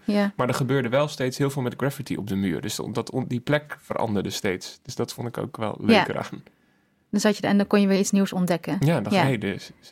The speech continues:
Speaker 2: iemand heeft weer daar een lelijk woord op geschreven." <laughs>
Speaker 1: Ja. Ja.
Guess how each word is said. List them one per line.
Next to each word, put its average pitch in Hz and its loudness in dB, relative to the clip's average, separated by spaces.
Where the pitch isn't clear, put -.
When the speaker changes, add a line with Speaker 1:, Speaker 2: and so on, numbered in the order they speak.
Speaker 2:
iemand 104 -4
heeft 110 -8
weer 110 -4
daar 104 -2
een 113 -2
lelijk 110 2
woord 113 2
op 247 10
geschreven." 233 8
<laughs> - 0
Speaker 1:
Ja. 202 4
Ja. - -2